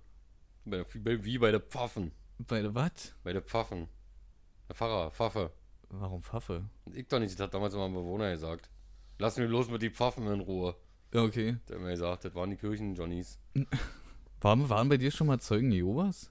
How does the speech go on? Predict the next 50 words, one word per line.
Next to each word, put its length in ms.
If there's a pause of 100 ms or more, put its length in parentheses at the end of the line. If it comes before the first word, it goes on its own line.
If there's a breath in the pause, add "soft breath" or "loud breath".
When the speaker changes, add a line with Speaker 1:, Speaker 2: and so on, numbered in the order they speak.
(120)
Speaker 1:
Ja, 140
hab 60
ich 40
dir 80
das 100
schon 120
mal 60
erzählt. 360 (580)
Hab 80
ich 60
dir 80
nicht, 140
hab 140
ich 60
dir 80
nicht 140
im 60
Podcast 300
auch 60
schon 140
mal 80
erzählt? 220
Speaker 2:
Weiß 60
ich 100
nicht. 220 (480 soft breath)
Speaker 1:
Die 120
waren 180
bei 100
mir 200
gewesen. 380 (800 soft breath)
Äh, 580
äh, 20
da 100
hab 80
ich 60
mit 140
meinem 240
Bruder 240
zusammen 300
gewohnt. 420 (220)
Noch 360
in, 220
in, 300
in 200
Dings 240
hier, 320
in, 180
in, 200
in 320 (160)
Buxtehude. 580